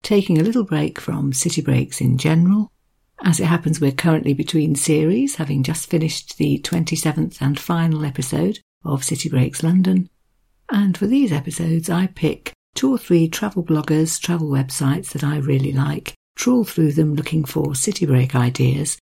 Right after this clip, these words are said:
with the owner's permission, obviously, and bring you, I hope, a nice little roundup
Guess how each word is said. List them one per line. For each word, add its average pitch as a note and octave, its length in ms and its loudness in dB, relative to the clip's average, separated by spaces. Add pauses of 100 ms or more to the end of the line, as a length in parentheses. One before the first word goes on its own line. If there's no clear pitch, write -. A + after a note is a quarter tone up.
with A#3 160 4
the D3+ 100 6
owner's C3 260 4
permission, C#3 720 -2
obviously, C#3 640 -2 (480)
and E3 320 2
bring B3+ 260 4
you, D#3 320 2
I C3+ 120 2
hope, D3 440 -2 (240)
a D3 140 2
nice A3+ 420 2
little C#3 140 0
roundup C#3 500 2